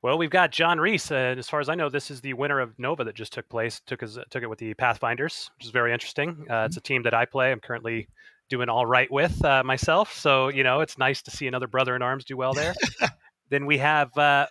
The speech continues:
Speaker 1: oh, what is this? Carino El Michi? It's, uh,
Speaker 2: <laughs>
Speaker 1: it's
Speaker 2: Sorry, we apologize if we're not getting your name
Speaker 1: Yeah.
Speaker 2: accurately. We are just, you know, struggling here to, you know. Uh, luckily, this is Chris reading the names, not me, because these
Speaker 1: Yes.
Speaker 2: names are far more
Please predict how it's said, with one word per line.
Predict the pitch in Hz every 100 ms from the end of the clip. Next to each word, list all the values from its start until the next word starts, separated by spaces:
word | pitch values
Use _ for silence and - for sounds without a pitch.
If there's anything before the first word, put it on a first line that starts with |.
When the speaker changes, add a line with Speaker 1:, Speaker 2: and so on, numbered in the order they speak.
| 170
Speaker 1:
oh, | 220 226 190
what | 151 196
is | 160 123
this? | 175 147
Carino | - - 147 175 180 180 175 160 127 - -
El | 156 127
Michi? | 120 - - 269 254 _
It's, | 151 123 -
uh, | 147 127 113 - - - -
Speaker 2:
<laughs> | 392 - - - _ - -
Speaker 1:
it's | - - -
Speaker 2:
Sorry, | 240 202 - -
we | 240
apologize | 233 226 220 208 202
if | 175
we're |
not | 175
getting | 175 170
your | 156
name | 143 156
Speaker 1:
Yeah. | 156
Speaker 2:
accurately. | 156 175 151 170 170
We | 156 156 156
are | 143 131
just, | 131 120 - -
you | 123
know, | 113 113
struggling | 107 - 123 120
here | 110 113
to, | 113 -
you | 123
know. | 113 - - - - -
Uh, | 139 - -
luckily, | 156 196 220 190
this | 180 156
is | 147
Chris | - 165
reading | 139 135
the |
names, | 131 123 113
not | 127
me, | 131 117
because | 117 117 107
these | 127
Speaker 1:
Yes. | 143 123
Speaker 2:
names | 117
are | 113 113 - - - 101
far | 156
more | 151 143 139